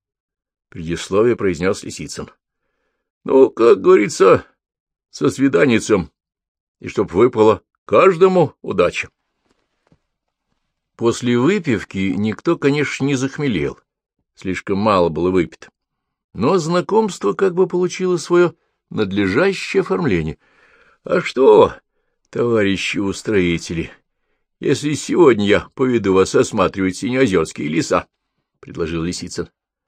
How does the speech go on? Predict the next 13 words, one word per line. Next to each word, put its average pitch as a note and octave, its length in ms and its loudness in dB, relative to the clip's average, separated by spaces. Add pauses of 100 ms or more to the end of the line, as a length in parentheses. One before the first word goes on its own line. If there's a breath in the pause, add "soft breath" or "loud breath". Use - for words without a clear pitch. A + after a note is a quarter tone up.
(460)
Сухо A#3 460 2
пока, G#3 320 4 (100)
а G2+ 100 -4
то D3 160 2
как C3+ 220 -4
бы G2+ 220 0
дождичек C3+ 640 0
не A#2+ 100 -8
надвинулся, A2 580 -2
давно F2+ 320 0
его E3 200 4
не C#3 120 6
было. G#2 260 4